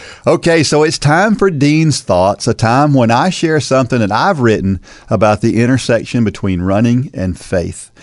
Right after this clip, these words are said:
And this week, the story is called Life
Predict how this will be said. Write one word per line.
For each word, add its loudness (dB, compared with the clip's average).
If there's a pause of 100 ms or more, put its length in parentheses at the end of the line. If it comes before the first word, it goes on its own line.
(240)
And 2
this 0
week, 0
the -2
story 0
is 0
called 0 (260)
Life 0